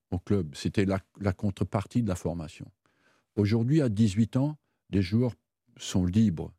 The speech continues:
euh, de re-signer ou de pas re-signer. Et il y a une inflation qui est anormale, parce qu'on, on paye des très grands salaires à des joueurs qui n'ont pratiquement pas joué, et ils ont des demandes de l'étranger.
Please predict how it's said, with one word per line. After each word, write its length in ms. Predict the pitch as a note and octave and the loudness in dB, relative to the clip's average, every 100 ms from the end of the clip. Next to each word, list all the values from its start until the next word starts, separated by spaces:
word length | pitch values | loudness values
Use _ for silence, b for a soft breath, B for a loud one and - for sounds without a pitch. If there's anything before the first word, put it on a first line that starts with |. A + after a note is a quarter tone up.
| _ _ _ _ _ | _ _ _ _ _
euh, 240 | E2 D#2+ E2 | -4 -2 -2
de 120 | F2+ | 0
re-signer 540 | E2+ F2+ - G2 A2 | 0 0 0 0 2
ou 100 | B2 | 2
de 120 | E2+ F2+ | 0 -2
pas 180 | G2 | -2
re-signer. 640 | F2 E2 - F2 F2+ A#2+ C#3 _ - | -2 -2 -2 -4 -2 -4 -6 _ 0
Et 60 | |
il 40 | G#2 | 2
y 60 | |
a 120 | F#2+ | 4
une 140 | G2 A2+ | 2 2
inflation 720 | A#2+ A2 A2+ G#2+ - A2 F#2+ - | 0 0 -2 -2 0 0 -2 -2
qui 100 | G2+ | -4
est 120 | - | -2
anormale, 640 | A#2 G#2+ F#2+ F#2 F#2 C#3 D3+ - | 0 0 0 0 -2 -2 -8 -10
parce 180 | - - | -8 -4
qu'on, 220 | F#2 F#2 | -4 -4
on 120 | F#2+ | -6
paye 260 | - G2+ F#2+ | -2 -2 0
des 140 | F2 | -2
très 220 | - F#2 | -2 -4
grands 160 | F#2 F#2 | -2 -4
salaires 380 | - F2+ F#2 F2 | -2 -2 -2 -4
à 60 | |
des 140 | E2 F#2 | -2 -2
joueurs 260 | F#2+ F2+ - | 0 -4 -4
qui 100 | F#2 | -4
n'ont 140 | F2+ _ _ | -4 _ _
pratiquement 440 | - C3 - B2+ G#2+ | -4 -4 -2 -4 -2
pas 180 | - F2+ | -4 -4
joué, 360 | F#2 E2+ C3+ - _ _ _ _ _ - | -4 -6 -8 -14 _ _ _ _ _ -2
et 100 | G2+ | 0
ils 140 | F#2+ | 2
ont 80 | G#2+ | 2
des 140 | G2+ | 0
demandes 420 | F2+ G#2+ G#2+ G#2 | 2 2 2 0
de 100 | F2+ | 0
l'étranger. 680 | G2+ G2 - G2+ F#2 C#3 D#3+ | 2 0 0 0 2 0 -2